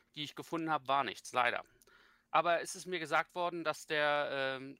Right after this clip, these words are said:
Comedian, der das gemacht hat, der hat's also wirklich wie Tim verkleidet und hat die ganze Strecke von, äh, Ostende bis oben nach Schottland nachgespielt und im Outfit mit Hund und ist irgendwo auch fast mal verprügelt worden deswegen.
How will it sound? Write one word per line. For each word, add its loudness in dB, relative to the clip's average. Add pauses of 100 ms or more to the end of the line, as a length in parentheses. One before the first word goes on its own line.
Comedian, -4
der 0
das -6
gemacht -4
hat, -4
der 0
hat's -8
also -12
wirklich -14
wie -14
Tim -8
verkleidet 2 (280)
und -12
hat -4
die -8
ganze -4 (240)
Strecke -6
von, -8 (460)
äh, 2
Ostende -2
bis -8
oben -6
nach -2
Schottland -4
nachgespielt -2
und -14
im -4
Outfit -2
mit -6
Hund -10 (520)
und 0
ist -12
irgendwo -6
auch -2
fast -4
mal -2
verprügelt -8
worden -10
deswegen. -14